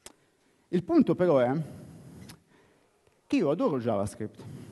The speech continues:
Davvero, adoro sia il linguaggio, quello che sta diventando con ecma sei, ecma sette, quello che sarà, sia la community, sia tutto il sistema di tooling che stiamo creando.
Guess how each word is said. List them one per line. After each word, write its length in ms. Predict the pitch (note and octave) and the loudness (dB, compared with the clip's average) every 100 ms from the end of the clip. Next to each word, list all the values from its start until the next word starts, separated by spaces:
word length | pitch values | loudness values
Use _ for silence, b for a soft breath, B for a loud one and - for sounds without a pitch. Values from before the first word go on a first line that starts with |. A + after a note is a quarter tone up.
| B B B B B B _ _ b b b b b b b b b _ _ _ _ _ _ | B B B B B B _ _ b b b b b b b b b _ _ _ _ _ _
Davvero, 460 | - D3 F#3 C#4 B2+ | 2 2 4 0 2
adoro 540 | D3+ F3 C#4 A3+ F3 - | 0 0 0 0 -2 -4
sia 260 | - D4 | -6 2
il 120 | C4 D#3 | 4 6
linguaggio, 680 | D3 D3 F#3+ A3 G3 G#3 | 6 6 2 2 0 0
quello 240 | F#3+ G#3+ G3 | 4 4 4
che 120 | E3 | 0
sta 200 | - D#3 | 0 4
diventando 800 | D3 C#3+ G3 - A3+ C#3+ B2 B2 | 4 4 2 -2 0 2 0 0
con 160 | C3 | 0
ecma 260 | C#3 C3+ B2 | 0 0 -2
sei, 300 | - G#3 E3+ | 2 2 2
ecma 280 | C3 C3 C3 | 0 0 0
sette, 460 | E3+ F3+ - C#3 | 0 -2 -2 -6
quello 220 | - C#3+ B2 | -2 -2 -2
che 100 | A#2+ | -4
sarà, 400 | - B2+ D3 A3 b b b b b b | -4 -4 -4 -8 b b b b b b
sia 760 | - - C#4 D#3+ C3+ - - - - | -10 0 2 2 0 -8 -20 -6 2
la 140 | C#3+ | 2
community, 720 | - A3 B3+ C#4 C4+ C#4+ - - | 4 2 4 2 0 -4 -4 -12
sia 320 | - A3 G3+ | -12 -4 -4
tutto 360 | - C4+ - | -4 -8 -6
il 100 | G#3+ | -6
sistema 400 | - D#3+ E3+ D#3 | -6 -2 2 4
di 100 | D3 | 4
tooling 380 | C#3 F#3 C#3 C3 | 2 2 4 4
che 100 | A#2 | 0
stiamo 300 | A#2 A#2+ A2+ | -2 -4 -4
creando. 480 | A2 G#2 G2 G2 | -4 -4 -4 -8